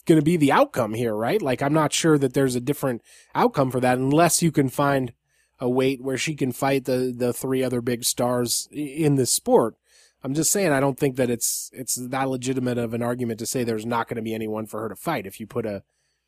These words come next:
a featherweight belt on her. Uh, but I don't know, man. I, I guess ultimately at the end of the day, it's an imperfect situation with Cyborg right now. I, I, and I don't know.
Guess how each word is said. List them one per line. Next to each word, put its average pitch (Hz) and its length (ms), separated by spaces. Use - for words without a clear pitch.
a 110 80
featherweight 110 560
belt 139 260
on 85 160
her. 80 180
Uh, 107 380
but 117 340
I 143 60
don't 156 120
know, 139 140
man. 117 200
I, 120 200
I - 20
guess 139 500
ultimately 156 600
at 131 100
the 135 160
end 139 120
of 127 120
the 123 80
day, 131 280
it's 120 140
an 131 120
imperfect 139 600
situation 127 680
with 117 140
Cyborg 107 540
right 113 240
now. 107 220
I, 107 60
I, 110 200
and 131 100
I 127 100
don't 127 200
know. 120 380